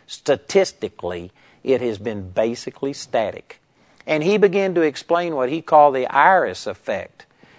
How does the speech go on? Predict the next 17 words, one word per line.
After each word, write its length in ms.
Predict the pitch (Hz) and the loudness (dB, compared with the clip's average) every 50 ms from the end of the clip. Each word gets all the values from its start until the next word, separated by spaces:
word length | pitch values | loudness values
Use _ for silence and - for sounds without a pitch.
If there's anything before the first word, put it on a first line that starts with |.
| _ - | _ 2
that 140 | 151 151 139 | 4 4 4
when 180 | 160 160 156 | 4 2 2
you 80 | 151 147 | 0 0
have 280 | 156 165 151 139 113 - | 2 4 4 2 2 -2
increased 640 | 143 147 160 180 180 - - 180 202 226 - - - | -6 -4 -4 -4 -4 -2 0 0 0 0 -2 -6 -6
temperatures, 840 | 208 196 175 151 135 - - - 113 104 98 95 98 113 139 - | -6 -6 -4 -4 -8 -8 -4 -4 -2 -2 -2 -2 -4 -6 -8 -4
that 280 | 127 120 135 143 - 135 | 0 2 2 2 2 0
means 280 | 135 139 135 135 120 | -6 -8 -8 -8 -8
that 120 | 123 117 - | -8 -6 -4
there's 260 | 135 131 123 113 117 | -2 -2 -2 -2 -4
increased 680 | 131 139 156 165 156 - - 151 151 165 175 - - _ _ _ - | -6 -6 -6 -8 -10 -6 -4 -2 -2 -2 -2 -6 -10 _ _ _ -12
evaporation. 1080 | - 123 95 - 120 123 139 - - 185 185 170 123 120 117 104 - 117 110 127 170 196 _ _ _ _ - _ _ - | -10 -6 -2 0 0 2 0 0 0 0 0 2 0 0 -2 -4 -8 -10 -12 -12 -14 -18 _ _ _ _ -20 _ _ 2
That 300 | 147 147 151 - - 143 | 4 4 4 4 0 -4
leads 340 | 143 139 147 151 139 - - | -2 0 0 0 -2 -4 -6
to 120 | - 117 | -6 -6
more 400 | 113 113 117 120 127 151 175 202 | -4 -2 2 6 8 8 8 6
clouds. 840 | 196 - - 185 175 165 139 123 117 113 113 131 143 160 - - - | 4 0 2 4 6 6 6 6 6 4 4 2 0 -4 -8 -16 -18